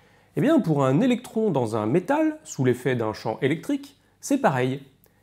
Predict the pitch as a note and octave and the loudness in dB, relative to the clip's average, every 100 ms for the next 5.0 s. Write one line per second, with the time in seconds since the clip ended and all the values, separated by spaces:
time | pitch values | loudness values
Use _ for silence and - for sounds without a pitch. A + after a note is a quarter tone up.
0 | _ - G#3 - A#3 G3+ G3+ - F#3+ E3 | _ 0 0 2 0 2 0 2 4 4
1 | A#2+ G#2+ C#3 B2 E3+ C4+ D#4+ - _ _ | 4 -2 -4 -2 0 0 -2 -8 _ _
2 | _ _ D#3+ A3+ A3+ C4 A3 G3+ - G3+ | _ _ -2 0 0 0 0 -2 -4 -2
3 | D#3 C#3+ C#3+ C4 G#3+ - - B3+ A3 F#3+ | 2 2 2 0 0 -6 -2 2 4 4
4 | D3 A2+ D3 A3 F3+ C3+ G#2+ - C#3+ | 4 2 2 2 2 2 -2 -4 -8